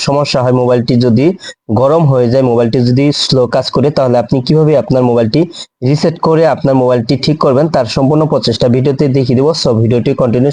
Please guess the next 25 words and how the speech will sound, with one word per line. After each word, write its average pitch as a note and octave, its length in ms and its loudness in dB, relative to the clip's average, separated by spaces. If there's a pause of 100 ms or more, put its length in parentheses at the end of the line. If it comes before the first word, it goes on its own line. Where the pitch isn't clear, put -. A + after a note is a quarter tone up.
শেষ A#2 220 -2
পর্যন্ত A2+ 380 0 (640)
দেখতে F3 280 0
থাকুন। B2 220 0 (320)
তো D#3+ 60 0 (180)
প্রতি F#3+ 280 0 (120)
মাসে E3+ 340 0
অন্তত F#3 240 0 (160)
কিন্তু D3 200 0 (180)
একবার D#3 300 2
কিন্তু D3+ 180 2 (100)
মোবাইল B2+ 320 2
রিসেট D3 320 0
করতে C#3 220 -2
হয়। C3 180 0
তো C#3+ 60 0 (100)
মোবাইল B2 260 2
রিসেট D3 300 -2
করলে D#3 240 2
কিন্তু C3 220 0
আপনার C3 260 0
মোবাইলের A#2+ 320 2 (500)
যত C#3+ 200 0 (160)
সব E3 120 0 (100)
সমস্যা D#3+ 360 0